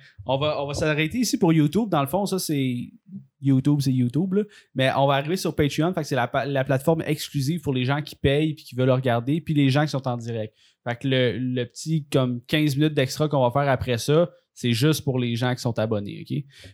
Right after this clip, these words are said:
Fait que, mettons, avant qu'on se laisse, si vous pouvez vous plugger. Euh, d'ailleurs, si vous voulez suivre, euh, Taku, fan de Taku,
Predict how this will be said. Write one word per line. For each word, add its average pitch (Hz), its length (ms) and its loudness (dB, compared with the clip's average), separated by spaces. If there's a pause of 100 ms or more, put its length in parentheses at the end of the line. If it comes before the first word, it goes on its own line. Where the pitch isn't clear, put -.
Fait 131 160 6
que, - 60 -18 (120)
mettons, 160 300 4
avant 165 280 6
qu'on 143 220 0
se - 140 -2
laisse, 165 420 0 (220)
si - 360 0
vous 147 80 0 (100)
pouvez 160 120 4
vous 143 200 -2
plugger. 139 500 0 (440)
Euh, 127 260 6
d'ailleurs, 147 500 6
si - 180 -4
vous 147 80 0
voulez 151 160 0
suivre, 156 560 0
euh, 120 180 -2
Taku, 147 680 -2
fan 139 180 4
de 127 60 0
Taku, 156 440 0